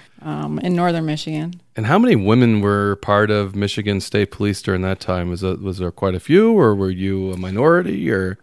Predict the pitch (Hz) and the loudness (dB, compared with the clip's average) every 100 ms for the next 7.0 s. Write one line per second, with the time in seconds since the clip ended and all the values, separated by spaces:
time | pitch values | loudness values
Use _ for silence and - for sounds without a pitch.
0 | 262 262 262 254 285 392 - 214 185 180 | 0 2 4 2 2 0 -2 -2 0 2
1 | 180 180 175 165 160 151 156 151 160 160 | 0 0 0 2 2 2 2 2 2 2
2 | 170 - 175 196 180 175 175 175 170 151 | -2 -6 -12 -4 2 4 4 6 6 4
3 | - 170 165 - 165 156 165 165 175 160 | 4 2 2 0 2 2 2 0 0 2
4 | 156 165 160 160 156 160 147 151 147 139 | 2 2 0 0 2 2 0 0 0 0
5 | 165 156 - 160 170 190 190 190 - 180 | 0 0 0 2 4 4 4 0 0 -2
6 | 190 190 190 123 123 143 139 165 147 | -2 -2 2 6 6 6 4 -4 -10